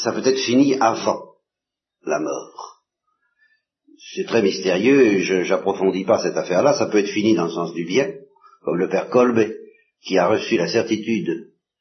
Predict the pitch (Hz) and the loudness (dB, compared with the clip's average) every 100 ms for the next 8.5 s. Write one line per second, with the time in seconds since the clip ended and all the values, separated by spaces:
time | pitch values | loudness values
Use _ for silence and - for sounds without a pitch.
0 | _ _ _ - 98 95 87 - - 104 | _ _ _ 0 4 4 2 -4 -6 -2
1 | 95 85 78 - 127 120 - - _ _ | 0 0 -2 0 2 2 -4 -12 _ _
2 | _ _ _ _ _ - - 113 104 101 | _ _ _ _ _ -14 -2 0 2 2
3 | 101 90 78 71 - _ _ _ - 90 | 2 2 0 -6 -14 _ _ _ -10 0
4 | 123 123 120 113 101 87 87 92 90 101 | 2 4 4 2 4 2 0 -2 -2 2
5 | 90 76 - - _ _ _ _ - 123 | 0 0 -10 -18 _ _ _ _ 0 2
6 | 110 107 117 90 85 90 85 85 - 87 | 2 0 2 2 2 -2 -2 -4 -4 -6
7 | 85 104 104 87 101 95 107 - 107 92 | -2 0 0 0 0 0 0 -2 -2 0
8 | 95 113 135 113 | 0 4 6 4